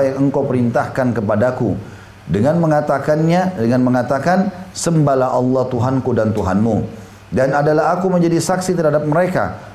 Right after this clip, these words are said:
selama aku berada di antara mereka." Artinya selama aku hidup, aku yang menjadi penolong, aku yang coba menasihati mereka.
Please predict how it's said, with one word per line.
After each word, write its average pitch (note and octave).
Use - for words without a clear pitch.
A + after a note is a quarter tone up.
selama B2+
aku B2+
berada A#2+
di A2
antara G#2+
mereka." G2
Artinya B2+
selama D3+
aku D3+
hidup, D3+
aku B2+
yang D#3+
menjadi A#2
penolong, A2
aku A2+
yang C#3+
coba C3
menasihati A2+
mereka. A2